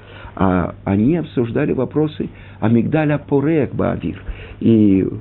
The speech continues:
для нашего поколения нет никакого удивления. Э, с шестьдесят первого года, с двенадцатого апреля, мы помним, когда полетел Гагарин в космос, день космонавтики.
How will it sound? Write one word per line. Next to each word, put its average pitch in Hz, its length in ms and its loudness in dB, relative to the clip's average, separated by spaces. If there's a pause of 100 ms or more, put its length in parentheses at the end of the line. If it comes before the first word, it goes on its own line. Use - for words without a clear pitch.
(300)
для 113 120 4
нашего 151 300 0
поколения 131 500 0
нет 120 280 -2
никакого 113 440 0
удивления. 123 680 2 (680)
Э, - 240 -4 (480)
с - 60 -18 (120)
шестьдесят 143 480 2
первого 123 360 4
года, 107 420 0 (100)
с - 60 -4
двенадцатого 113 800 2
апреля, 110 440 -2 (280)
мы 92 100 2
помним, 117 440 2 (300)
когда 92 260 0
полетел 104 500 4
Гагарин 104 540 2
в - 80 -16
космос, 104 500 -4 (560)
день 131 320 4
космонавтики. 123 1000 0